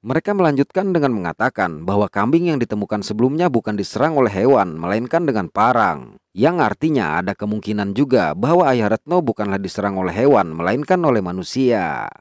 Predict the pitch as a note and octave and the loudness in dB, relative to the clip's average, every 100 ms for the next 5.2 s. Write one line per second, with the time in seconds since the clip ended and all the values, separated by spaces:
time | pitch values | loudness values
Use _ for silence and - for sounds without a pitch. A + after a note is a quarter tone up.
0 | _ - B2+ A2 B2 F#2 D#2+ E2+ C3+ F3+ | _ -2 0 0 -2 -4 -6 -6 -2 0
1 | F#3 D#3 B2+ A#2 B2 B2 D3 F#3 C#3+ A#2+ | 0 0 0 0 -4 -2 0 0 0 -2
2 | G#2+ G#2 F#2+ A2 G2+ G2+ G2+ G2+ G#2+ D3+ | -2 -2 -2 -4 -4 -4 -4 -4 -2 -2
3 | E3 - A2 G2 G2 F#2+ G2+ F2+ F2 A#2+ | -2 -4 -2 -4 -4 -6 -6 -2 -2 2
4 | C#3 E3+ B2 G2 F2+ F#2+ C3+ - F#2+ D2 | 2 4 2 0 0 0 0 0 0 -2
5 | A1 | -10